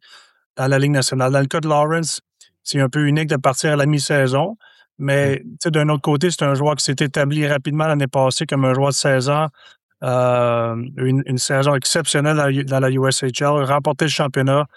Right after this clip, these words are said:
Speaker 1: M V P de la Ligue dans, dans, dans les séries. Je pense qu'il y en avait juste deux autres qui avaient réussi ce, cet, euh, accomplissement-là. C'était, euh, Fantilli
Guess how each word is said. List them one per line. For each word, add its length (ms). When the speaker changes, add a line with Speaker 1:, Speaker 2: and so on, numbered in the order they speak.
Speaker 1:
M 180
V 160
P 140
de 60
la 120
Ligue 260
dans, 160
dans, 180
dans 140
les 120
séries. 520
Je 100
pense 140
qu'il 100
y 20
en 40
avait 80
juste 140
deux 260
autres 80
qui 80
avaient 160
réussi 340
ce, 180
cet, 440
euh, 160
accomplissement-là. 720
C'était, 340
euh, 380
Fantilli 800